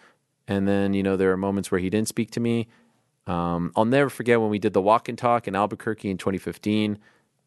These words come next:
I've said this, one of the worst experiences of my career because his team tried to get us to not post the interview or edit the interview. And I had to shut off my phone for twenty-four hours and just say, "I'm posting this whether you like it or not," because I actually think it was a great interview. And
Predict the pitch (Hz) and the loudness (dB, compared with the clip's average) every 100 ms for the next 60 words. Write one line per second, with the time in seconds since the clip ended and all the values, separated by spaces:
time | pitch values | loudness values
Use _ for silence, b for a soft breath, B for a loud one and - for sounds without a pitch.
0 | _ _ - 90 - 101 98 - - - | _ _ -6 -4 0 0 0 -2 -6 -4
1 | 92 87 98 110 - - - 95 90 90 | -4 0 0 0 -4 -8 -4 -4 -4 -4
2 | 87 87 - 92 92 87 85 80 80 - | -2 -4 -2 0 0 -2 -6 -8 -8 -6
3 | 98 92 - 87 80 85 76 b b b | -4 -4 -2 -2 -2 -4 -4 b b b
4 | b _ _ _ _ _ _ _ - 95 | b _ _ _ _ _ _ _ 2 2
5 | - 90 98 117 113 107 - 101 92 98 | 0 0 0 0 0 -2 -4 -6 -4 -2
6 | 98 90 - 101 107 101 98 98 90 95 | 0 2 2 0 0 -4 -4 -4 -2 2
7 | 95 90 - - 85 85 - - 107 95 | 2 2 -2 -6 -4 -4 -6 -4 -2 -2
8 | - 82 - 101 95 92 104 95 90 95 | -2 -8 -2 -2 -2 -4 -4 -2 0 2
9 | 92 90 85 85 - 87 85 - 82 95 | 0 -2 -6 -6 -2 -2 -2 -4 -4 -4
10 | 95 98 90 87 - 87 82 80 87 87 | -2 -2 -2 -2 -2 -2 -2 -2 -2 -4
11 | 80 85 90 85 85 80 80 82 82 - | -6 -2 -4 -4 -6 -4 -4 -6 -8 -6
12 | 82 80 78 76 87 92 95 95 95 95 | -6 -4 -6 -6 -2 0 0 -4 -2 0
13 | 92 76 | 0 -4